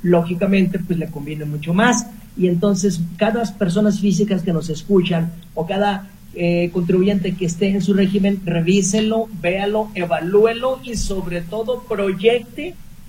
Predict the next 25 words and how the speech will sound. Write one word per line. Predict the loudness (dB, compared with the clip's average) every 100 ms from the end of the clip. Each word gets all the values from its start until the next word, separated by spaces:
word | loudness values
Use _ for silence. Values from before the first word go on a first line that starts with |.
| -4
dos | 2 2 0
mil | -2 -2 -2 -6
veintitrés | -8 -8 -10 -8 -10 -4 0 0 -4 -8
hacia | -6 -6 -4 -2
dónde | 0 2 0
quiere | 0 -4 -4
llegar, | -4 0 0 -2 -6 -16 -20 -16 0
porque | 4 4 4 0
si | 0 -2 0 0
va | 0 0
a |
superar | -2 -6 -4 -2 0
los | -2 -2
tres | -2 -2 0
y |
medio | 0 2 2
millones | 0 0 -4
de | -6
pesos, | -12 -12 -8
bueno, | -6 -4 -4
le | -6
puede | -4 -2
servir | -2 0
el | 0
reciclo | 0 -4 -4 -4 -6